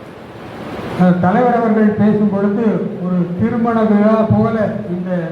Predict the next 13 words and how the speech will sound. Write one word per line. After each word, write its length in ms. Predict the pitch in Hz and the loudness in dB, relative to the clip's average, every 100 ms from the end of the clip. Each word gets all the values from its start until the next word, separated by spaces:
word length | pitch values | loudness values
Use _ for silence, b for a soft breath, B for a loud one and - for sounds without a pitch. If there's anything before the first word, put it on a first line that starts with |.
| - 180 | -8 -6
விழா 220 | 190 202 | -4 -2
நடந்து 380 | 180 175 180 180 | -2 -2 2 2
கொண்டிருக்கிறது 840 | 180 170 165 160 165 190 175 - - - - - - - - - - | 4 2 2 0 0 -2 -4 -6 -12 -12 -14 -14 -16 -16 -18 -18 -4
என்று 240 | 175 185 175 | 0 2 4
சொல்லுகிறார். 540 | 185 190 175 180 - - - - - - - - - - | 4 4 2 2 0 -4 -8 -10 -12 -14 -16 -18 -18 -12
அது 220 | 190 202 202 180 160 | -6 -2 0 0 0
முற்றிலும் 460 | 208 208 240 240 208 | -2 -2 -4 -2 -2
உண்மை. 380 | 190 185 196 220 - - - - - - - - - | 0 0 0 0 -4 -8 -12 -14 -16 -16 -18 -8 0
திருமணம் 400 | 214 247 240 226 | 2 2 2 2
என்றால் 460 | 214 202 226 240 233 - 185 | 0 2 2 2 -2 -8 -8
நான் 220 | 190 202 190 | -6 -6 -6
அவருக்கு 400 | 185 202 202 202 | -6 -6 -4 -4
இது 240 | 190 180 | -2 0